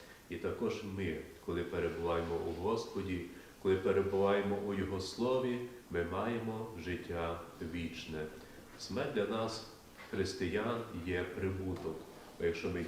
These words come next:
дійсно правдиві християни, то ми тільки тішимося тим, коли хтось відходить до Господа Бога, посповіданий,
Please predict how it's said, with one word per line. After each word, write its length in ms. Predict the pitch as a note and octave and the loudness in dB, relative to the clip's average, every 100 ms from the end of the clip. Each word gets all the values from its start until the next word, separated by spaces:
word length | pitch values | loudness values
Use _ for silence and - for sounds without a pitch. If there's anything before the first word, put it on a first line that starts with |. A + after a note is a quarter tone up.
| F#2 | 0
дійсно 280 | - - | 0 0
правдиві 460 | - F#2+ E2+ F2+ F2 - | 0 2 4 4 2 -2
християни, 640 | - - F2+ G#2 A#2+ A#2 G#2+ - - - | -4 -2 0 2 2 0 -2 -6 -14 -4
то 80 | G2+ | 0
ми 140 | G#2 | 0
тільки 460 | G#2 G#2+ G2+ G2 - - | 0 -2 4 4 4 0
тішимося 720 | A#2 D#3 - A#2+ A#2 - G2+ A#2+ - - - - - | -2 0 0 0 0 0 0 0 -2 -8 -14 -16 -8
тим, 260 | - B2 C3+ - - | 4 4 4 0 -2
коли 380 | F#2+ G2+ F#2+ - - - | 2 6 6 4 -4 -4
хтось 320 | B2+ C#3 - | 2 2 2
відходить 480 | F#2 - G#2+ F#2+ F2 | -4 2 4 4 2
до 80 | F2 | 0
Господа 600 | - - F2 F2 F#2 - - - D#2+ | 0 -2 -2 0 2 2 -2 -8 -2
Бога, 400 | F2 C3 G2 E2+ - | 0 0 0 -2 -2
посповіданий, 840 | A#2 - E2 D#2 G#2 G2 F#2 F2 | -6 -4 -2 -2 -2 -2 -2 -2